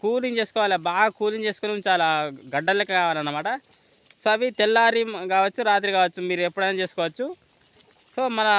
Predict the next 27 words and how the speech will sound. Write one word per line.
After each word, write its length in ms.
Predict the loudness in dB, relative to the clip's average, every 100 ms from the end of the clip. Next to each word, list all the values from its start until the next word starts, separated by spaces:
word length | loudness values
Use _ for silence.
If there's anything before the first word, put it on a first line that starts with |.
| 4 0
ఒక 100 | 0
గిన్నె 360 | -4 -2 -2 -2
తీసుకొని 360 | -4 -4 -2
గిన్నెలో 340 | -2 -2 0 0
ముంచు-, 440 | -2 -6 -6 -8 -6
ముంచుకోవాలన్నమాట. 760 | -6 -6 0 2 2 2 0
ఒక, 340 | 0 0 -2 -4 _
ఒక 120 | -6 0
ఐదు 200 | 0 0
నిమిషాలు 420 | 0 2 0 -2
దాన్ని 240 | -4 -2
ఒకళ్ళు 360 | -2 -2 -2 -2 -2
అట్టుకొని, 420 | -4 -4 -2 -2
గొర్రెపోతుని 500 | 0 0 0 -4 -2
ఒకళ్ళు 220 | -4 0
పట్టుకొని, 440 | -2 -2 -2 -2 -4 -8 _ _ _ _ _
so, 100 | -6
దాన్ని 260 | 0 0 0
ముంచుకొని 480 | -2 -4 -2 0 0
ఉంచాలి. 460 | -2 2 2 2 -4 _ _ _ _ -20 _ -10 -2
ఆ, 260 | 0 -2
ఒక 100 | -2
ఐదు 200 | -2 -2
నిమిషాలు 240 | -4 -2 -4
అయితే 120 | -4
ముంచుకొని 320 | -6 -6 -6
ఉంచాలి. 380 | -4 -2 -4